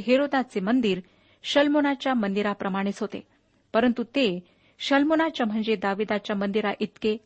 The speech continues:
मौल्यवान नव्हते. हेरोदाने माणसाची इच्छा पूर्ण करण्यासाठी ते मंदिर बांधले, तर दाविदाने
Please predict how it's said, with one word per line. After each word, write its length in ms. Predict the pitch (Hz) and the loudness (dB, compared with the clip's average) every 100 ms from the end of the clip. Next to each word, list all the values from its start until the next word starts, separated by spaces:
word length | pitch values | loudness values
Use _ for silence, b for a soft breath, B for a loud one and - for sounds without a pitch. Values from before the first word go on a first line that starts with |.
| - | -2
मौल्यवान 560 | 202 202 208 220 240 | 0 0 -2 -2 0
नव्हते. 500 | 240 330 359 196 - _ _ _ _ b b - | 0 -2 -6 -10 -14 _ _ _ _ b b 4
हेरोदाने 500 | 302 330 320 320 311 - | 4 6 2 2 0 -2
माणसाची 600 | 214 240 320 - 330 - 226 | -2 0 0 0 -4 -4 -6
इच्छा 280 | 208 - | -6 -6
पूर्ण 300 | 208 208 202 | -6 -4 -4
करण्यासाठी 580 | 208 202 208 214 220 226 | -4 -4 -4 -4 -6 -6
ते 120 | 220 | -4
मंदिर 280 | 196 196 196 | -2 -2 -2
बांधले, 500 | 185 190 190 285 349 b b b b - | -2 -4 -2 -4 -4 b b b b -2
तर 100 | 254 | 0
दाविदाने 580 | 240 247 269 330 180 | 2 0 2 2 0